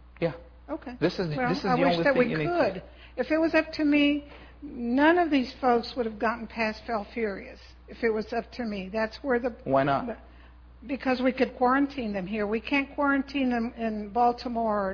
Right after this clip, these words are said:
Speaker 2: Delaware or
Speaker 1: Well,
Speaker 2: California
Speaker 1: okay.
Speaker 2: or wherever they've gone. We
Speaker 1: Okay,
Speaker 2: can't
Speaker 1: but, but as
Speaker 2: quarantine
Speaker 1: soon
Speaker 2: them
Speaker 1: as you
Speaker 2: there.
Speaker 1: quarantine them,
Speaker 2: Uh,
Speaker 1: yeah,
Speaker 2: no,
Speaker 1: as soon
Speaker 2: no,
Speaker 1: as you
Speaker 2: no,
Speaker 1: quarantine
Speaker 2: they would have been taken care of here properly and
Speaker 1: Okay.
Speaker 2: completely,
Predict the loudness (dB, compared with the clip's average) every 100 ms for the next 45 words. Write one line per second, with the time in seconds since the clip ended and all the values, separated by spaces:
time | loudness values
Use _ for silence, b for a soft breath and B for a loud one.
0 | -4 -2 -2 -2 -4 -4 -2 -2 -2 -6
1 | -6 2 4 4 4 4 6 6 4 4
2 | 2 2 0 0 -2 -4 -2 0 0 -4
3 | -12 0 2 6 4 6 6 8 8 6
4 | 2 2 2 2 0 2 4 4 4 0
5 | 2 2 0 -2 -2 2 2 2 -6 -4
6 | -2 0 4 6 6 6 4 2 2 2
7 | 4 2 2 2 0 2 0 0 -4 -4
8 | -2 0 0 0 0 -2 -8 -20 -20 -2
9 | 0 0 -2 -8 -8 -2 2 4 2 0
10 | 0 0 -2